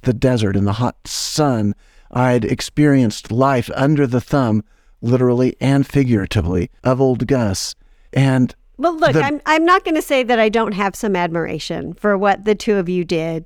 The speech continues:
Speaker 2: Old Gus in his denim handkerchief and an eleven-year-old going on twelve, open,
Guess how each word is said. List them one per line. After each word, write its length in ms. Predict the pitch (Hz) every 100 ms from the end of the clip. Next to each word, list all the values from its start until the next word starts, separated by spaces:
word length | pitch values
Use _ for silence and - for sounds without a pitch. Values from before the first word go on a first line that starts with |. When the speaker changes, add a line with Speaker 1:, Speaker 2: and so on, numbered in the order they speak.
| -
Speaker 2:
Old 260 | 269 254
Gus 400 | 240 240 247 -
in 140 | 226 233
his 480 | 220 190 170 - - 185
denim 320 | 226 233 233
handkerchief 640 | 247 214 202 208 214 202 -
and 200 | 185 175
an 220 | 190 190
eleven-year-old 1000 | 190 202 208 226 220 220 214 214 208 190
going 260 | 196 202 202
on 160 | 196
twelve, 460 | 196 - 165 170 175
open, 320 | 214 214 262